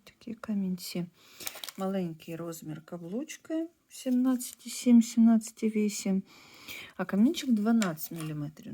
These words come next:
Це не маленький для гранату. Дуже красивий. Як, як передати колір?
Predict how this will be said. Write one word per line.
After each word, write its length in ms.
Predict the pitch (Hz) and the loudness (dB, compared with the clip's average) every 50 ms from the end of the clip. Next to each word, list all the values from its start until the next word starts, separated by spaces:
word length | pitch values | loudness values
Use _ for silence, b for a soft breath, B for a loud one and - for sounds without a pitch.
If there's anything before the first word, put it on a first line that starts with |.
| 180 180 | -14 -14
Це 300 | - - - 208 226 262 | -14 -12 -6 -4 -2 0
не 260 | 285 285 226 185 196 | 2 4 4 4 4
маленький 840 | 214 226 233 226 214 185 170 165 160 156 156 151 - - 175 170 _ _ _ _ | 4 4 4 4 2 0 -2 -4 -6 -6 -8 -8 -12 -18 -20 -20 _ _ _ _
для 240 | - - - - 160 | -18 -14 -10 -8 -8
гранату. 720 | 160 156 165 165 165 170 170 185 214 240 240 - 202 185 - _ _ _ _ _ _ _ _ _ _ _ _ _ _ _ _ _ _ _ _ _ _ _ _ _ _ _ - | -8 -8 -8 -8 -8 -6 -4 -2 -4 -4 -4 -6 -8 -8 -8 _ _ _ _ _ _ _ _ _ _ _ _ _ _ _ _ _ _ _ _ _ _ _ _ _ _ _ -20
Дуже 340 | 202 196 202 202 220 208 208 | -16 -12 -10 -8 -8 -8 -8
красивий. 680 | 202 - - - 180 - - - - - 190 196 190 180 _ _ _ _ _ _ _ _ - - - - - - - _ - _ _ _ _ _ _ _ _ _ _ _ _ _ _ b b b b b b b b b b b b b b b b b b b b b b _ _ _ _ _ - | -10 -10 -12 -12 -12 -12 -14 -14 -12 -10 -10 -10 -10 -10 _ _ _ _ _ _ _ _ -20 -20 -20 -20 -20 -20 -20 _ -20 _ _ _ _ _ _ _ _ _ _ _ _ _ _ b b b b b b b b b b b b b b b b b b b b b b _ _ _ _ _ -10
Як, 440 | 208 196 208 226 233 240 - - - _ _ _ _ _ _ _ _ _ _ _ _ _ - - _ _ _ - | -6 -4 -2 -4 -4 -6 -8 -20 -20 _ _ _ _ _ _ _ _ _ _ _ _ _ -20 -20 _ _ _ -12
як 340 | 196 196 202 202 202 - | -10 -8 -8 -8 -10 -14
передати 720 | - _ _ - 196 196 196 202 208 196 202 202 - - 220 - _ | -20 _ _ -14 -12 -12 -10 -10 -10 -10 -10 -12 -12 -16 -20 -20 _
колір? 480 | - - 320 339 - 226 185 180 - | -16 -14 -14 -12 -10 -8 -10 -10 -10